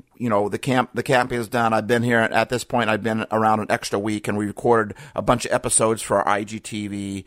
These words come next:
A Penny for Your Thoughts, helping people with anxiety. So we're gonna do another I G T V as well. So we're gonna do the one on my alone reset, but we're also gonna do an I G T V. It's also gonna be a podcast. It's also gonna be a, a, a video. I recorded several videos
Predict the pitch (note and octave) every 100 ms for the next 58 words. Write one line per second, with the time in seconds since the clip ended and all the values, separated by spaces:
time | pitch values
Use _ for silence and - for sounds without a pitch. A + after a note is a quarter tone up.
0 | - - - A#2 G#2+ - G2 G2 F#2 F#2
1 | - - - - - _ - C3 - -
2 | C3+ - A2 G#2+ - - - A2+ A2+ A#2
3 | A2+ G#2+ G#2+ G#2 G#2 - B2+ B2+ B2+ A#2
4 | B2+ A#2 B2 B2 G#2+ G2+ F#2+ G2 - G2
5 | F#2 F2+ F#2 F#2+ D#2+ - G#2 G2+ G2+ G2+
6 | A2+ A2 A2 A2 G#2+ G2+ G2 G2 G2 G2
7 | F#2+ G2+ A2 G#2+ G2 G2 A2+ - G2 -
8 | F#2+ G#2 - G2 F#2+ F#2 G2 G2 - -
9 | G2+ G2 F#2+ F2 G2+ - G#2 F2+ F#2 -
10 | G2 F#2+ F#2+ G2 - - G2 - F#2 F#2+
11 | F2+ F#2+ F#2 - - - - G#2 - F#2
12 | - G2+ F2+ A2+ A2 G#2 G2+ F#2+ - -
13 | - A2 A2 - C3+ A#2+ G2+ B2 A2+ G#2
14 | A2+ A2 G2+ G2 F#2+